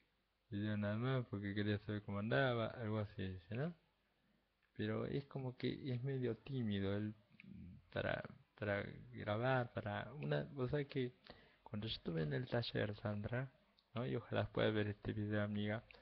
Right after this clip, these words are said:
Eh, cuando yo estuve en el taller, de paso te cuento, cuando yo estuve en el taller,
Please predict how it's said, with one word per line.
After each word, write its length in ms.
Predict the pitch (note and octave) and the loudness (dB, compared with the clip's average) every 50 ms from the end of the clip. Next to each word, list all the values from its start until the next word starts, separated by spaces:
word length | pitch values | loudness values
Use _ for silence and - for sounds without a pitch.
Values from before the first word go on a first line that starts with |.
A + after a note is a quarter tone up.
| - - - - _ _ _ _ _ _ _ _ _ _ _ _ _ _ _ _ _ | -20 -20 -20 -20 _ _ _ _ _ _ _ _ _ _ _ _ _ _ _ _ _
Eh, 640 | - F#2+ G#2+ G#2+ G#2+ A2 G#2+ G#2 G#2 F#2 - - A2 - | 0 2 2 4 4 2 2 0 0 -2 -2 -4 -6 -4
cuando 220 | - - G2 G#2+ A2+ | -2 0 0 2 0
yo 80 | B2+ | 0
estuve 220 | C#3+ - - C3+ B2 | 0 0 0 2 2
en 100 | A#2+ A2+ | 2 2
el 140 | G#2 G#2+ | 0 2
taller, 320 | A2 A2 G#2 - - B2 B2 | 2 2 2 2 2 2 0
de 100 | A#2+ A2 | 0 -2
paso 240 | - G2+ G2+ G#2+ G#2 | -2 -2 -2 -2 -2
te 160 | - F#2+ G2 | -2 -2 0
cuento, 500 | - - E2 - - - G#2 A2 A2 - - | 0 0 -2 0 -2 -2 -4 -4 -6 -4 -2
cuando 200 | - G#2+ G#2+ G#2 | 0 0 0 0
yo 140 | - - | -2 -8
estuve 200 | D3 - - D3 | -10 -6 -4 -2
en 120 | C3+ B2+ B2 | -2 0 0
el 120 | A#2+ A#2 | -2 0
taller, 540 | - A2+ A2+ - - - G2+ F#2 F#2 G#2 G#2+ | 0 0 0 0 0 0 0 0 -2 -4 -10